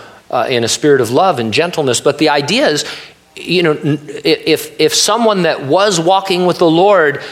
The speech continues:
moved into this and their life was ruined, their marriage was ruined, their family was lost, how do I think that's not gonna happen to me if I go in that same direction? I need to see the word of the Lord.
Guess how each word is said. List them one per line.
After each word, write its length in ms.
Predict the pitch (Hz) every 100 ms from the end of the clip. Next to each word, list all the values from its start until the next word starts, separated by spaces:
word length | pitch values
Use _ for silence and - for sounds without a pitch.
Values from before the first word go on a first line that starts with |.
| -
moved 460 | 135 151 208 185 170
into 280 | 190 185 165
this 360 | 185 190 190 - - -
and 320 | 151 147 143
their 280 | 143 160 156
life 360 | 160 202 208
was 180 | 185 143
ruined, 400 | 147 185 196 190
their 80 | 139
marriage 440 | 143 185 202 165
was 160 | 165 147
ruined, 260 | 175 196 165
their 100 | 135
family 440 | 170 175 202 196
was 180 | 170 143
lost, 280 | 185 196 - - - -
how 240 | - 196 240
do 100 | 196
I 140 | 226
think 260 | 220 202 156
that's 260 | 185 180
not 220 | 196 196
gonna 160 | 180 175
happen 400 | 165 185 196 190
to 140 | 202 190
me 420 | 185 240 247 117
if 140 | 113
I 160 | 160 185
go 240 | 165 156
in 120 | 151
that 180 | 147 143
same 280 | - 165 170
direction? 440 | 165 180 214 135 131
I 140 | 175
need 200 | 214 196
to 100 | 160
see 540 | 156 - 226 226 185 170
the 140 | 180
word 260 | 170 185 185
of 100 | 170
the 80 | 185
Lord. 420 | 190 214 107